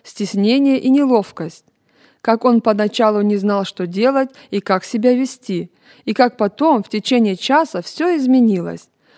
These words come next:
Он тоже, узнавая этого человека ближе, менял своё восприятие и отношение. Я помню, что та первая встреча могла бы затянуться до глубокой ночи, потому что хотелось общаться ещё и ещё.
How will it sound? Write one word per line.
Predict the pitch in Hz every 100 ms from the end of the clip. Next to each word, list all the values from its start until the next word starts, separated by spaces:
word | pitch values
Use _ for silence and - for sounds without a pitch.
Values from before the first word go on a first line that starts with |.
| _
Он | 262 285
тоже, | 339 349 240
узнавая | 220 202 220 220 220 202 190 - -
этого | 214 214 208
человека | 202 214 214 214 196 190
ближе, | 190 277 294 202 175 _ -
менял | 226 294 330
своё | - 233 220
восприятие | 208 196 - 190 214 285 277 240
и | 196
отношение. | - 214 - 240 180 165 180 _ _ _ -
Я | 226
помню, | 240 330 247 196
что | 175 - 196
та | - 262 196
первая | 254 240 208
встреча | 180 - 220 302 - 180 - -
могла | 208 226 311
бы | 349 277
затянуться | 277 277 254 262 254
до | 202 196
глубокой | 185 175 202 233 262
ночи, | 240 233 202 - 156 - - -
потому | 202 247 247 262
что | 262
хотелось | 254 247 277 262 233
общаться | 233 - - 247 233 220
ещё | 202 - 247 302
и | 277
ещё. | 294 277 - 190 151